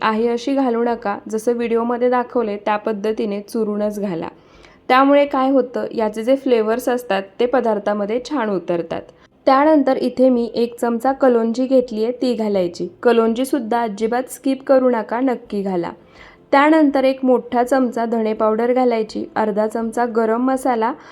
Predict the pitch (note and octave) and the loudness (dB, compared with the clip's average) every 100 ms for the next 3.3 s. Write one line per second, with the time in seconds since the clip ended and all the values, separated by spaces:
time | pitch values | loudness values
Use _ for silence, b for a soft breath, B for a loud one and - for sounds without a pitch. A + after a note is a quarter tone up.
0 | B B - B3 C4+ D4 B3+ A3 A3 A3 | B B 0 2 2 4 4 4 -2 0
1 | A#3+ B3+ A#3+ G#3 F#3+ G3+ G3 F3+ - - | 0 0 0 0 -2 -2 0 -2 -4 -12
2 | - _ _ B B B - C#4 D4 D#4+ | -12 _ _ B B B 0 4 6 4
3 | D4 C4+ | 4 2